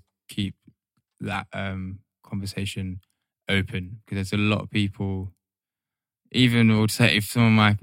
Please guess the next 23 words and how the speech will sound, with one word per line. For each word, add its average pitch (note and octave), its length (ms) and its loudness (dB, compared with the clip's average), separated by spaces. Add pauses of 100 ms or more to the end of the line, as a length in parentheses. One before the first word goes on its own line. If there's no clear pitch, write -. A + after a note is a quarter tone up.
contemporaries A2 760 2
or, G#2 360 2 (240)
like, F#2+ 500 -6 (840)
yeah, G2+ 320 -4 (120)
people G2 500 -4 (200)
lo-, G2 200 -10
like G2 200 -6
musicians G2+ 440 -2
in G2+ 120 0
London G#2 320 4
who G#2 220 4
are, G2 360 2 (1000)
they're A2 180 0
playing C#3+ 180 6
the B2 60 8
music B2 300 6
and G#2+ 80 6
it's G2 120 2
great B2 380 4
and G2+ 140 2
they're, G2 80 4 (140)
like, - 260 -10
they're G2 120 -8